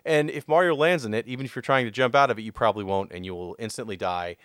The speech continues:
And there's a lot of the area where you couldn't even see you're gonna be in that sand till you get there because of the camera and because there are, like, sand dunes. I, I got very, very frustrated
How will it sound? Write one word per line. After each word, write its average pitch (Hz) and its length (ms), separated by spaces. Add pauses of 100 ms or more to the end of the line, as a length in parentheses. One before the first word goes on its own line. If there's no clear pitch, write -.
(180)
And 113 140
there's 110 140
a 107 40
lot 113 280
of 117 80
the 113 100
area 107 240
where 98 80
you 101 140
couldn't 147 200
even 104 100
see - 180
you're 123 120
gonna 104 160
be 113 160
in 131 100
that 127 180
sand 127 340
till 117 140
you 92 80
get 110 220
there 120 140
because 113 340
of 113 100
the 113 60
camera 117 300
and 104 80
because 98 220
there 95 100
are, 80 40
like, 78 160
sand 131 340
dunes. 135 320 (320)
I, 185 140
I 226 120
got 240 180
very, 151 260
very 143 180
frustrated 107 640